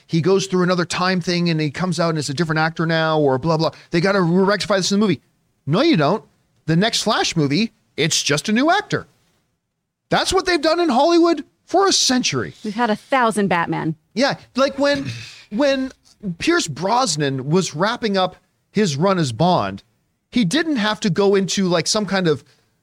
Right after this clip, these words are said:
Speaker 1: nuke, came out of a nuclear explosion, and then when he woke up in the hospital and they took off the bandages, "Oh, he looks like Daniel Craig now." No, you just go into the next movie. Daniel Craig is playing the role now.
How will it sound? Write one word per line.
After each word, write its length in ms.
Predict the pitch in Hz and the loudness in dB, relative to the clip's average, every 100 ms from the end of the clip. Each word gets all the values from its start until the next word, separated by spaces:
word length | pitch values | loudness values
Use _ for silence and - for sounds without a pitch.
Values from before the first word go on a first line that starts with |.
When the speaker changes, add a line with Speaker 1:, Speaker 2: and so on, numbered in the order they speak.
| - | 0
Speaker 1:
nuke, 240 | 196 320 | 2 2
came 240 | - 254 269 | 2 0 2
out 120 | 254 | 2
of 100 | 220 | 2
a 40 | |
nuclear 400 | 214 285 - 247 | 2 2 2 0
explosion, 760 | 220 - - 269 302 208 214 180 - - | 0 -2 0 2 2 2 2 0 -4 -6
and 140 | 190 | -2
then 100 | 240 | 0
when 100 | 233 | 2
he 40 | 220 | 2
woke 260 | 208 269 | 2 0
up 100 | 254 | -2
in 60 | 196 | -4
the 60 | 190 | -2
hospital 340 | 247 254 226 | -2 -2 -2
and 60 | 208 | -2
they 60 | |
took 180 | 196 233 | -2 -4
off 200 | 226 - | -4 -2
the 80 | 196 | -2
bandages, 480 | 220 247 233 196 226 | 0 2 2 0 2
"Oh, 280 | 392 392 311 | 2 4 2
he 120 | 294 | 0
looks 180 | 294 - | -2 -2
like 160 | 277 | -2
Daniel 320 | 262 277 277 269 | 0 -2 -2 -4
Craig 320 | 254 262 214 | 0 0 0
now." 380 | 214 180 131 - - _ _ | 2 2 0 -2 -14 _ _
No, 420 | 370 508 480 135 - _ - | 0 2 2 0 -4 _ -10
you 100 | 240 | -6
just 220 | 240 175 | -6 0
go 180 | 208 208 | 2 2
into 120 | 226 | 2
the 100 | 226 | 2
next 260 | 226 233 196 | 0 -2 0
movie. 380 | 160 143 196 - _ _ 139 | 0 0 -2 -6 _ _ -6
Daniel 400 | 160 220 165 247 | -2 0 2 0
Craig 280 | - 349 311 | 2 2 2
is 100 | 311 | 0
playing 280 | - 208 165 | 0 0 2
the 60 | |
role 200 | 147 131 | 2 2
now. 220 | 113 92 | 0 -4